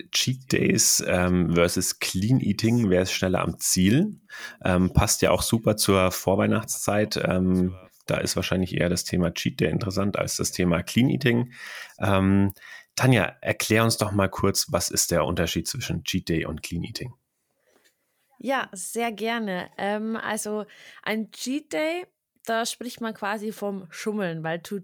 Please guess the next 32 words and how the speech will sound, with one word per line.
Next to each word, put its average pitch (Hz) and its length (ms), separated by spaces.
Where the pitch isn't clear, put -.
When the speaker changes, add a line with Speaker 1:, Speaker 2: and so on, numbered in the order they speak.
Speaker 2:
cheat, 262 580
äh, 202 140
kennt 202 260
man 190 120
vielleicht 180 360
da 180 160
so 175 120
ein 170 40
bisschen 180 200
aus, 175 260
äh, 170 260
Videogames 202 640
cheaten, 220 580
<laughs> - 200
ähm, 202 220
ist 196 140
immer 226 140
dieses 190 340
Schummeln. 247 280
Das 220 200
bedeutet, 220 640
ein 202 460
Cheat 214 340
Day 220 200
ist - 220
einfach 196 280
das, 214 260
dass 196 200
man 190 160
einen 180 160
Schummeltag 180 680
macht. 240 300